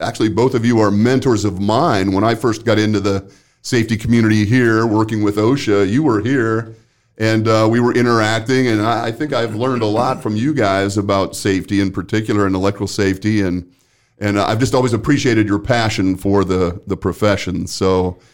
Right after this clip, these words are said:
it is no accident that the people that come in and join me on the show are passionate about safety.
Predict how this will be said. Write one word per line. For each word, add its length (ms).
it 140
is 180
no 240
accident 880
that 460
the 80
people 300
that 160
come 200
in 100
and 460
join 320
me 60
on 140
the 60
show 280
are 80
passionate 480
about 260
safety. 640